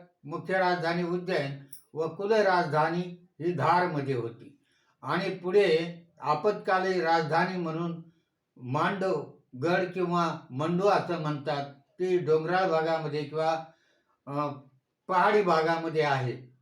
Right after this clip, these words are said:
त्यामुळे आपत्कालीन राजधानीचा उपयोग त्यांना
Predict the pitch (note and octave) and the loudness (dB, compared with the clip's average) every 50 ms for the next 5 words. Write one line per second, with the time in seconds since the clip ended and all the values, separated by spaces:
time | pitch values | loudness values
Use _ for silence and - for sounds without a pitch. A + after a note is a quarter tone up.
0 | _ - D#3+ E3+ F#3 G3 F#3+ F#3 F#3+ F#3+ F#3+ F#3 E3+ D3+ D3 - G3+ G3 F3 - | _ -4 0 2 2 2 2 0 -2 0 2 2 2 2 0 0 -2 -4 -4 -2
1 | - G3 F#3+ F#3+ G3 G3+ F#3+ F3+ F3+ F3+ F3+ E3+ D3 D#3+ E3+ F3 F#3 F3 F3 - | 0 0 2 2 0 -2 -2 -2 0 0 0 0 0 0 0 0 -2 -4 -4 -2
2 | F#3+ F3+ E3+ D#3 - - F3+ F#3 F3 - - F3 E3+ F3 F3 D#3+ C#3+ C3 - | -2 -2 -2 -2 -4 -6 -6 -6 -6 -6 -4 -2 -2 0 0 -2 -2 -4 -8